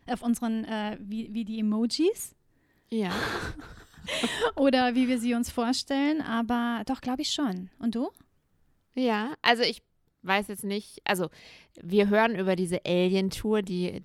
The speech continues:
Speaker 2: René anbietet, ne? Es, also es würde mich auch mal interessieren, das zu machen. Ich weiß jetzt nicht unbedingt, ob man sie dort findet, aber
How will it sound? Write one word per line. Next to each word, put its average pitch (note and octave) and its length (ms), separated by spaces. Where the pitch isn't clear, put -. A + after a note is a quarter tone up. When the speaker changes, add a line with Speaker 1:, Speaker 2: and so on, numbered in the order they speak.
Speaker 2:
René F3+ 380
anbietet, G3 600
ne? G#3 240
Es, - 180
also F3 180
es E3+ 160
würde G3+ 360
mich F#3+ 260
auch F3 140
mal A3 140
interessieren, G3+ 440
das F3 180
zu - 120
machen. F#3+ 340
Ich G3 140
weiß F#3+ 120
jetzt F#3+ 140
nicht F#3 160
unbedingt, F3+ 400
ob - 140
man F3 120
sie E3+ 120
dort E3+ 280
findet, G#3+ 380
aber F3 300